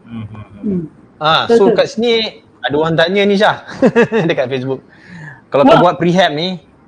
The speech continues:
Speaker 3: ah, chances of injury berapa banyak percentage? Ah, how does prevent, ah, prevent, ah, rehabilitation decrease the chances of injury? So ada, ada jawapan ke kat sini?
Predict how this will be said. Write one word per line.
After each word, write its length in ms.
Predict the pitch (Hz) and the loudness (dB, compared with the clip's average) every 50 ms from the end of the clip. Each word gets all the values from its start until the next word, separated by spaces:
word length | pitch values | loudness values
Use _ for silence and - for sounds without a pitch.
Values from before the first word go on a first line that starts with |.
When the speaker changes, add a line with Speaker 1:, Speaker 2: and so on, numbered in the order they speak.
| _ _ _ _ _ _ - - - - _ _ _ _ _ _ _ _ _ _ _ - - - - - | _ _ _ _ _ _ -20 -20 -20 -20 _ _ _ _ _ _ _ _ _ _ _ -20 -20 -20 -14 -8
Speaker 3:
ah, 340 | 127 123 127 127 135 135 | -6 -4 -4 -4 -4 -6
chances 320 | - - 185 185 180 196 190 | -4 -4 -4 -2 -2 -2 -2
of 140 | 208 190 180 | -2 -2 0
injury 340 | 180 170 185 196 196 147 | 0 0 0 0 0 0
berapa 180 | 120 127 147 151 | -2 -2 -2 -2
banyak 220 | 165 185 190 185 | -2 -2 -2 -4
percentage? 560 | - - - 185 180 165 196 156 120 - - - _ _ _ _ _ - - - _ | -4 -4 -6 -6 -2 0 0 -2 -2 -4 -8 -20 _ _ _ _ _ -20 -20 -20 _
Ah, 300 | - 110 110 104 98 - - - _ _ _ | -20 -18 -18 -18 -20 -20 -20 -20 _ _ _
how 240 | - - - 147 160 | -10 -4 -2 -2 0
does 220 | 160 180 185 180 180 | 2 0 0 0 0
prevent, 420 | 170 165 156 165 185 180 180 175 170 170 170 165 160 | -2 -4 -2 0 0 0 0 -2 -6 -8 -8 -8 -6
ah, 180 | 151 147 147 | -4 -2 -2
prevent, 360 | 147 147 156 147 170 165 170 - _ _ _ _ | -2 -2 -4 -4 -4 -6 -8 -10 _ _ _ _
ah, 260 | - 135 135 135 139 139 - | -6 -2 -2 -2 -2 -4 -6
rehabilitation 800 | 151 143 156 160 151 156 151 175 165 160 - 196 196 190 185 170 | -8 -6 -4 -4 -4 -4 -4 -4 -6 -4 -2 -2 -2 -2 -2 -4
decrease 340 | 151 147 - - 180 175 151 | -4 -4 -2 -2 -2 -2 0
the 120 | 160 156 | -2 -4
chances 380 | - - 170 160 - 175 - - | -2 -2 -4 -4 -4 -8 -8 -8
of 140 | 156 143 | -8 -6
injury? 400 | 139 147 147 156 156 143 107 92 - - - _ - _ _ - - _ _ _ _ _ | -6 -6 -4 -4 -4 -4 -6 -8 -12 -20 -20 _ -20 _ _ -20 -20 _ _ _ _ _
So 160 | _ - 156 151 147 143 143 143 143 139 139 139 139 135 135 135 - - _ _ _ _ | _ 0 2 4 4 4 4 4 2 2 0 -2 -2 -2 -4 -6 -10 -14 _ _ _ _
ada, 240 | - 143 147 160 156 156 156 156 151 151 151 151 151 151 151 - - - - _ _ _ _ _ _ _ - | -10 -6 -4 -2 0 0 0 0 0 0 0 0 0 0 -2 -6 -10 -20 -20 _ _ _ _ _ _ _ -12
ada 140 | 127 131 131 | -10 -8 -6
jawapan 340 | 135 143 143 - 165 147 | -4 -4 -4 -4 -6 -6
ke 80 | 127 117 | -6 -8
kat 120 | 104 98 87 | -10 -12 -14
sini? 120 | 87 110 | -18 -18